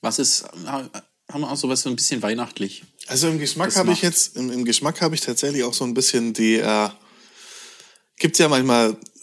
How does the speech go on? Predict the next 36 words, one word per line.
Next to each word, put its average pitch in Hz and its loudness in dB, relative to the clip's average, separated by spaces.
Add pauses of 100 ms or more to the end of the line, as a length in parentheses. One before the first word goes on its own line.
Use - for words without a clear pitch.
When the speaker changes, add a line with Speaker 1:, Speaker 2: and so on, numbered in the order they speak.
(180)
Speaker 2:
schokolierte, 170 4 (1040)
ähm, 127 4
Trockenfrüchte. 127 0 (1040)
Und 120 2
dann 139 6
Speaker 1:
Ja. 147 4
Speaker 2:
eben, 156 2
eben 143 4
nicht 180 2
die 165 6
Aprikose, 156 2
nicht 170 0
die 143 -6
dunklen 175 2
Dinger, 180 2
so 151 0
wie 143 2
Pflaumen 147 -2
oder 147 2
sonst 147 -2
was, 160 2
sondern 139 0 (500)
wenn 156 2
man 170 4
sich, 156 -2
ja, 156 4
äh, - -12 (160)
hebt 165 2
eine 165 4 (300)
Himbeere, 180 4
eine 147 2
Erdbeere 160 4
und 151 0
sowas 147 0
um 143 -2
Schokobrunnen. 113 2